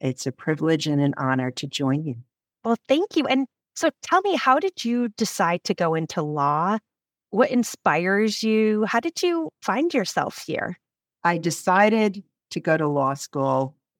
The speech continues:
Speaker 1: back when I was very naive, thinking I was gonna save the world.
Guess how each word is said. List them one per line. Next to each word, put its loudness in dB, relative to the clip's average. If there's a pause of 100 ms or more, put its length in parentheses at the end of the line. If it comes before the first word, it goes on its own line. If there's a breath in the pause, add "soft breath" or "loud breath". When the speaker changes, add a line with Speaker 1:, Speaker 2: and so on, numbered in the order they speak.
(100)
Speaker 1:
back 2
when 0
I 0
was -4 (500)
very 2 (560)
naive, 2
thinking -2
I 2
was -4
gonna -2
save 2
the -2
world. -2